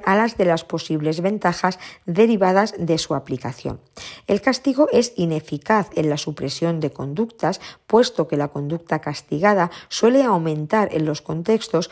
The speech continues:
en los que el castigo ya no está presente y o ser reemplazada por otra conducta inapropiada. El castigo no solo supone malestar y humillación para el que lo recibe, sino que suele afectar negativamente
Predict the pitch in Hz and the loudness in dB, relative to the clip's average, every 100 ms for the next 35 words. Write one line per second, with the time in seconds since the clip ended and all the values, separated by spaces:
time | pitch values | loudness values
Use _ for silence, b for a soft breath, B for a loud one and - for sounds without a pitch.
0 | B B 202 226 262 - 185 170 160 156 | B B 0 2 2 0 0 0 -2 -4
1 | - 180 226 185 151 151 - 147 170 185 | -4 0 2 2 0 -4 -4 -4 -4 -2
2 | 190 175 185 - 196 196 - 190 - 175 | -2 0 -2 0 0 2 0 -2 -2 0
3 | 165 185 202 208 175 160 180 B B 196 | 2 2 0 0 2 2 0 B B 2
4 | 175 175 190 170 156 147 190 196 170 151 | 2 2 0 0 -4 -4 -2 -2 -4 -4
5 | 143 139 120 147 139 135 - B B B | -4 -6 -6 -8 -10 -14 -20 B B B
6 | B B _ 220 208 - 196 - 262 254 | B B _ 4 4 2 -2 0 0 2
7 | 294 233 233 - 220 180 143 147 156 160 | 2 2 0 2 2 2 0 -4 -2 0
8 | 165 175 185 - 196 - 185 170 160 151 | 0 0 -2 0 0 0 -2 -2 0 0
9 | 143 - 185 202 175 127 117 - 139 156 | -2 -2 0 0 0 -2 -2 -4 -4 -4
10 | 147 - 233 - 147 147 143 147 - 160 | -4 -2 -2 -2 -4 -6 -6 -6 -4 0
11 | 180 196 196 - 208 208 170 147 143 175 | 0 0 -4 -2 0 0 0 -2 -4 -2
12 | 170 160 160 190 | -2 -2 -2 -2